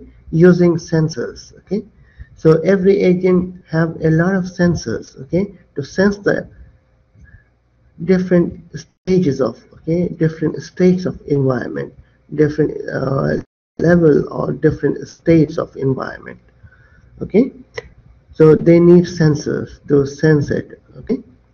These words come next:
about the environment. This one, okay? So this is why we have this, okay, arrow from the environment to the agent itself, right?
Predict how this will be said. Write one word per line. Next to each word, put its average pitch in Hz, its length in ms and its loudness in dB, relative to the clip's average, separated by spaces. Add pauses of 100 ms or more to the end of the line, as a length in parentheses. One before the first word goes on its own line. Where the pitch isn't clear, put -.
about 135 320 -2
the 127 100 -2
environment. - 600 -6 (1000)
This - 240 -6
one, 180 320 -8 (140)
okay? 233 280 -6 (160)
So - 140 0
this - 260 -2
is 143 120 2
why 139 300 -2
we 139 320 -4
have 131 360 -8
this, 135 300 -6 (280)
okay, 160 140 -8 (500)
arrow 131 320 -2 (460)
from 131 300 0
the - 100 0
environment 156 840 0
to 135 140 4
the - 300 -4 (540)
agent 139 500 -2
itself, - 640 -12
right? 202 180 -2